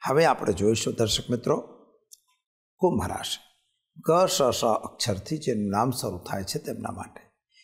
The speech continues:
એકંદરે તમારા કામકાજમાં તો રાહત મળી રહી છે.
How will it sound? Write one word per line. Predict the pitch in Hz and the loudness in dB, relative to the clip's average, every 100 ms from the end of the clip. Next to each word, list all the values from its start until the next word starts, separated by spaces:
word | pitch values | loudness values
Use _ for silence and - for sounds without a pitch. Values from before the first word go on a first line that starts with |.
| _ 196 | _ 0
એકંદરે | 180 185 202 208 | 4 6 6 6
તમારા | 202 180 180 | 4 4 4
કામકાજમાં | 170 135 143 143 147 143 156 151 | 4 2 2 2 2 2 2 4
તો | 151 | 4
રાહત | 127 110 123 - | 4 4 2 0
મળી | 120 127 147 | 2 6 6
રહી | 135 | 6
છે. | 135 151 | 2 -4